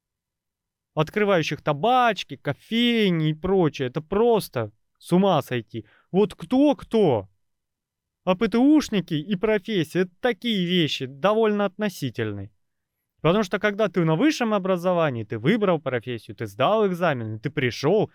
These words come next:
ты отучился там хренолеон лет точечным знаниям,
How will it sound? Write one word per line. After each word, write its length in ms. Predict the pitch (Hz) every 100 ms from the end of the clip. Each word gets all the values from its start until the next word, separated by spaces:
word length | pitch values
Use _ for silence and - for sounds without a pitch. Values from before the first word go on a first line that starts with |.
| _ _
ты 80 | 185
отучился 720 | 156 156 156 170 233 240 180
там 220 | - 135
хренолеон 760 | 113 120 147 190 196 202 170 135
лет 300 | 139 160 110 _ _ _
точечным 640 | - 196 180 139 - 143
знаниям, 600 | 135 139 151 127 117 104